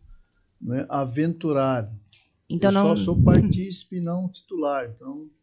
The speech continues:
Speaker 2: Então, não seriam medidas do Ministério do Trabalho?
Speaker 1: Se houver necessidade, não seria medida do Ministério do Trabalho.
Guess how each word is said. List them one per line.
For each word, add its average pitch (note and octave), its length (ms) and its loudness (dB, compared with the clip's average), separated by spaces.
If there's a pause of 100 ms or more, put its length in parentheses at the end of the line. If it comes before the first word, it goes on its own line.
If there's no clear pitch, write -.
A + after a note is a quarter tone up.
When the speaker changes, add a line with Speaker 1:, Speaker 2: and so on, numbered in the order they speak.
(140)
Speaker 2:
Então, G3 240 4
não G3 160 8
seriam G3+ 280 6
medidas F#3 760 2
do F3+ 80 0
Ministério F3 440 0
do E3 100 -20
Trabalho? F3 420 -4 (680)
Speaker 1:
Se - 440 -4 (100)
houver B2+ 340 0
necessidade, C3 920 -4 (380)
não A2 200 -6
seria C3 340 -8
medida D3 300 -10
do D3+ 40 -16
Ministério D#3+ 340 -10
do E3 60 -18
Trabalho. C3 300 -10